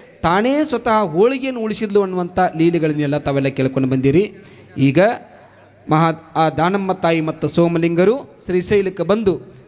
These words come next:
ಪಾತಾಳ ಗಂಗೆ ಒಳಗೆ ಸ್ನಾನವನ್ನು ಮುಗಿಸಿ ಅಲ್ಲೇ ಇರ್ತಕ್ಕಂಥ ಶ್ರೀಶೈಲ ಮಲ್ಲಯ್ಯನ ದರ್ಶನ ಮಾಡಿಕೊಂಡು ಅಲ್ಲಿಯಿಂದ ಕದಳಿವನ, ಕದಳಿವನ ಎಲ್ಲ ದರ್ಶನಗಳನ್ನು ಮಾಡಿಕೊಂಡು ನೇರವಾಗಿ ಅವರು ರಾಮೇಶ್ವರದ ಕಡೆ ಪಾದಯಾತ್ರೆಯನ್ನು ಬೆಳೆಸ್ತಾರೆ.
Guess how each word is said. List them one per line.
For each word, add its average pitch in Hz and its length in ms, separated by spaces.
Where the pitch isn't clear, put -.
ಪಾತಾಳ 202 440
ಗಂಗೆ 175 260
ಒಳಗೆ 156 240
ಸ್ನಾನವನ್ನು 185 540
ಮುಗಿಸಿ 175 500
ಅಲ್ಲೇ 214 220
ಇರ್ತಕ್ಕಂಥ 190 540
ಶ್ರೀಶೈಲ 165 520
ಮಲ್ಲಯ್ಯನ 190 400
ದರ್ಶನ 170 340
ಮಾಡಿಕೊಂಡು 160 540
ಅಲ್ಲಿಯಿಂದ 156 360
ಕದಳಿವನ, 196 560
ಕದಳಿವನ 247 520
ಎಲ್ಲ 233 420
ದರ್ಶನಗಳನ್ನು 202 600
ಮಾಡಿಕೊಂಡು 180 400
ನೇರವಾಗಿ 185 920
ಅವರು 180 560
ರಾಮೇಶ್ವರದ 170 800
ಕಡೆ 165 220
ಪಾದಯಾತ್ರೆಯನ್ನು 143 680
ಬೆಳೆಸ್ತಾರೆ. 131 520